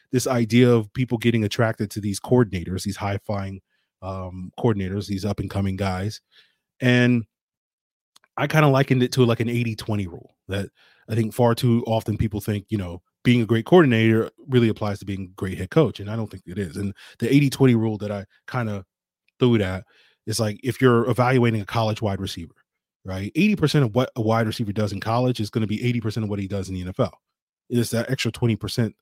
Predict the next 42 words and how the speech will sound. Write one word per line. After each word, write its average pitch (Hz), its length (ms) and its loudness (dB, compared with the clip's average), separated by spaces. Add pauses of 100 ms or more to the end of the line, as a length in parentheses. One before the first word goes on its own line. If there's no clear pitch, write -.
(100)
that 101 140 -8 (180)
you're 104 400 -2
projecting 104 540 -6
and 95 120 -8
guessing 95 340 -6
at, - 120 -20 (560)
right? 98 240 -8 (560)
But 131 220 0
you 156 160 4
can, 139 260 4
based 151 340 4
off 123 140 4
of 123 60 2
that, 117 140 2
you 139 100 0
can 135 120 0
make 131 120 4
a 120 40 0
pretty 226 240 2
s-, - 320 -6
semi-educated 131 640 0
guess 117 340 -2 (180)
on 113 180 -2
what 117 180 -2
that 113 200 -6
player 101 280 -4
is 92 100 -10
going 90 240 -10
to 92 120 -12
be. 185 260 -2 (500)
But 143 120 2
with 131 100 2
coaches, 127 420 4
especially 131 440 0
when 110 100 2
you, 110 120 -4 (100)
you're 104 140 -4
talking 110 300 -6
about 101 100 -8
these 98 220 -10 (360)
hotshot 110 500 -4
coordinators, 101 640 2